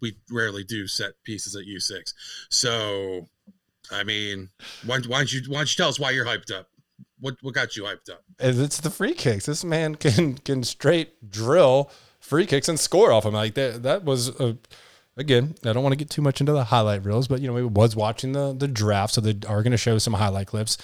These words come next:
Speaker 2: And from outside the box, it's, the man can curl 'em in. It's, it's really impressive to see, and that's something that, you're right, we lack. It's embarrassing. It is, there's no other word for it. I think it was almost like, what, three quarters through the season before we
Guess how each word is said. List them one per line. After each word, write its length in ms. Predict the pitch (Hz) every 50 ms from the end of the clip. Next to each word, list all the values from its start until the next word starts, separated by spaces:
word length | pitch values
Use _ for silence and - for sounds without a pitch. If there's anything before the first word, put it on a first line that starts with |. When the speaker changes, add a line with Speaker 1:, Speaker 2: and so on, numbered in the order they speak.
| - - - - - _ _ -
Speaker 2:
And 360 | 123 120 123 123 117 120 120 131 - 147 -
from 480 | - - - - 151 151 139 127 117 _ _ -
outside 380 | - 165 269 - - 339 285 -
the 80 | 254
box, 360 | 226 220 247 254 165 - -
it's, 260 | 170 165 - - - -
the 100 | 156 160
man 180 | 180 190 214
can 160 | 208 - 147
curl 300 | 123 - - 156 165 175
'em 100 | 170 151
in. 180 | 147 165 170 135
It's, 200 | 127 127 - -
it's 240 | 131 131 - - 127
really 500 | 113 120 139 156 160 156 143 131 120 -
impressive 720 | 131 120 110 - 123 131 135 - - 139 120 117 110 - _ - - _ _ -
to 160 | - - 135
see, 260 | - - - 156 165 143
and 140 | 117 117
that's 140 | 120 123 -
something 340 | - 143 135 135 - 123 120
that, 240 | 117 113 110 110 113
you're 140 | 113 110 107
right, 280 | 120 147 139 101 95
we 120 | 107 107 101
lack. 340 | 101 104 127 127 104 -
It's 140 | 104 98 -
embarrassing. 600 | 110 101 90 90 98 123 143 117 98 - 101 92
It 140 | 95 98 98
is, 180 | 98 95 95 107
there's 220 | 107 104 95 107
no 100 | 127 147
other 160 | 160 143 113
word 260 | 98 104 113 123 117
for 220 | - - 85 80 82
it. 80 | - _ _ _ _ _ _ _ -
I 60 | 123 120
think 180 | 156 160 143
it 40 | 135
was 200 | 123 113 98 - - - - _ _ _ _ _ _ -
almost 200 | 139 139 120 107
like, 140 | 107 95 87
what, 160 | 90 85 _
three 320 | - - 123 117 127 131
quarters 440 | 127 - - 139 131 131 123 117 - -
through 160 | 131 127 131
the 100 | 123 110
season 540 | - - - 117 117 123 117 139 147 147 131
before 320 | 120 - - 127 123 120
we 240 | 120 117 113 107